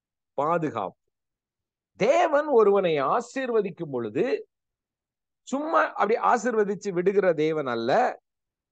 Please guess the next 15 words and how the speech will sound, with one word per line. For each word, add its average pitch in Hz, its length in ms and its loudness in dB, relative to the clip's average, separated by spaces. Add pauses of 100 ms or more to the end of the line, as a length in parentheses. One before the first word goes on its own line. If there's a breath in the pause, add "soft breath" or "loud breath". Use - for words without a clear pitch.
(220)
தேவன் 151 800 -2 (180)
பாதுகாக்கிற 175 760 -2
தேவன். 98 640 -6 (760)
முதல்ல 156 340 -2
புரிஞ்சுக்கணும். 127 560 -8 (580)
Every 330 420 4 (140)
blessing 233 560 2
from 202 200 2
the 180 80 4
Lord 160 600 2 (1800)
comes 320 400 -2 (120)
with 190 340 -4 (500)
protection. 156 520 -6 (480)
சொல்லுங்க, 139 440 0
ப்ரொடெக்ஷன், 131 540 -2